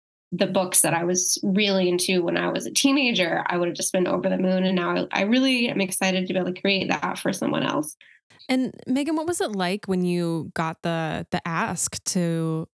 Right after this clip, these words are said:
Speaker 2: you know, join as an author on this project?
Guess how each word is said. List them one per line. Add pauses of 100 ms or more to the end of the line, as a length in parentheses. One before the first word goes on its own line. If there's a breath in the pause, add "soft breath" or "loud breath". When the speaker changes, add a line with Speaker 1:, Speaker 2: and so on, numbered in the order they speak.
Speaker 2:
you
know, (120)
join
as
an
author (320 loud breath)
on
this
project?